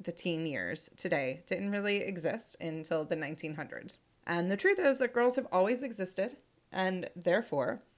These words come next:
even in their often marginalized roles, they have done things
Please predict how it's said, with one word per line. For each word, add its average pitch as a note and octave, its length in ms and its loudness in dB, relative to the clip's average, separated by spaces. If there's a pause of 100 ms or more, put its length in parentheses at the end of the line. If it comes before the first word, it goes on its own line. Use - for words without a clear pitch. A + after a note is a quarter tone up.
(460)
even B3+ 360 4
in G#3 220 0
their F#3 280 4
often E3 540 -2
marginalized D#3 680 -4
roles, - 340 -4 (140)
they A3+ 140 4
have B3+ 160 2
done F3+ 340 2 (200)
things G3 440 0